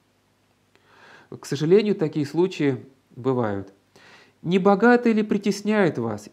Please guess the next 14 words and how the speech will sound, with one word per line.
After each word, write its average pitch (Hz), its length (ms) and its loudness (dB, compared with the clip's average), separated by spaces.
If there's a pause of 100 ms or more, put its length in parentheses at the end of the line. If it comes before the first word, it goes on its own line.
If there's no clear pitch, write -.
и 180 100 0
не 175 120 2
они 175 340 0
ли 214 100 -2
влекут 165 500 -2
вас 175 360 0 (120)
в - 60 -20
суды? 127 480 -4 (400)
Не 170 180 2
они 208 300 4
ли 233 240 4
бесславят 196 760 0
доброе 165 600 2
имя, 185 580 -4